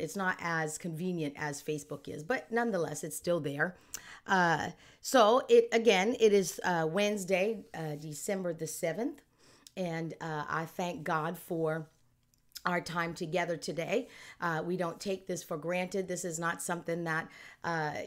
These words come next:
you know, we're like, "Oh, yeah, we gotta do this." No, I,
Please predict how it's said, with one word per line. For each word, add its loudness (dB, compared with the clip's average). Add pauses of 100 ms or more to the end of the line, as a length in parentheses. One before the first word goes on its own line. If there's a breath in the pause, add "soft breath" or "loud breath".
you -4
know, 0
we're -2
like, -4
"Oh, -2
yeah, 2
we 0
gotta 2
do 0
this." 0
No, 0
I, -2